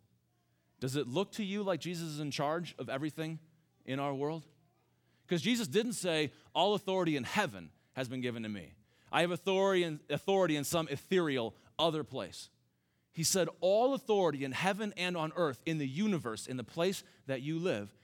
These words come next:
has been given to me." And there are a lot of people in our world who do not believe that, right? There are a lot of people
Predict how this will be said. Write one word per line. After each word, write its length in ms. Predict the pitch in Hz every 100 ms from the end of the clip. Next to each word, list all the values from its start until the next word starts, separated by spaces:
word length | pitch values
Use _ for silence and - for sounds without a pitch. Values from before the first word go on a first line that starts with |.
| _
has 180 | - 117
been 120 | 117
given 220 | 117 110 107
to 60 |
me." 260 | 120 107 95 _ _ _ _ _ _ _ _ _ _ _ _
And 140 | 120 160
there 140 | 254
are 60 | 233
a 60 |
lot 260 | 160 180 196
of 60 |
people 300 | 190 202 120
in 80 | 123
our 140 | 139 131
world 300 | 143 104 90 _
who 120 | 135
do 120 | 127
not 180 | 131 123
believe 280 | 110 110 107
that, 180 | - 62
right? 240 | 95 117 - _ _ _ _ _ _ -
There 180 | 180 185
are 60 |
a 60 | 147
lot 360 | 139 185 202
of 80 | 214
people 380 | 185 175 117 101